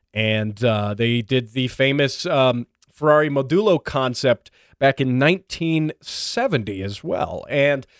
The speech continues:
so what, what's interesting here, speaking of that Modulo concept, um, they made, they,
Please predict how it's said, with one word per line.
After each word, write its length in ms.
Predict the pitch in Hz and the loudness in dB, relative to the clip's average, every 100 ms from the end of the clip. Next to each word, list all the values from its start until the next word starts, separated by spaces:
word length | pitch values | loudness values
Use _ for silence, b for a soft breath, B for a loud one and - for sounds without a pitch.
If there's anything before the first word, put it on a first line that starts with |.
| b b | b b
so 580 | - 220 214 196 208 147 | 0 2 4 2 0 -2
what, 320 | 190 285 - | 4 4 2
what's 360 | _ 180 202 - | _ -4 -4 -4
interesting 520 | 240 - 156 - 135 | -10 -10 -12 -8 -6
here, 180 | 113 104 | -4 -6
speaking 420 | - 262 285 196 | -4 -2 0 2
of 120 | 123 | 2
that 220 | 107 101 - _ | 2 -4 -10 _
Modulo 360 | 131 123 120 101 | -2 0 0 -2
concept, 520 | 113 92 - 110 - b b b | -8 -10 -4 -4 -4 b b b
um, 520 | - 123 123 120 117 - _ _ _ _ - - | 2 4 6 4 0 -6 _ _ _ _ -20 2
they 160 | 165 | 4
made, 300 | 226 285 190 | 6 4 2
they, 100 | 180 | -4